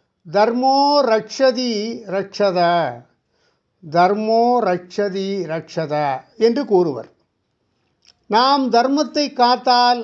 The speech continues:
அது நம்மை காக்கும். தர்மர் தர்மத்தை காத்ததால் பாரத யுத்தத்தில் வென்றார். கர்ணன் அவனுக்குடைய தர்மத்தை கடைப்பிடித்தான்.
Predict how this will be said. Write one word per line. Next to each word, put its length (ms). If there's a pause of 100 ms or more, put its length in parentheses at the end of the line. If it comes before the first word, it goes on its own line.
(160)
அது 280 (160)
நம்மை 440
காக்கும். 520 (1400)
தர்மர் 800
தர்மத்தை 600
காத்ததால் 960 (1200)
பாரத 400
யுத்தத்தில் 720 (220)
வென்றார். 500 (1500)
கர்ணன் 480
அவனுக்குடைய 720
தர்மத்தை 520 (100)
கடைப்பிடித்தான். 840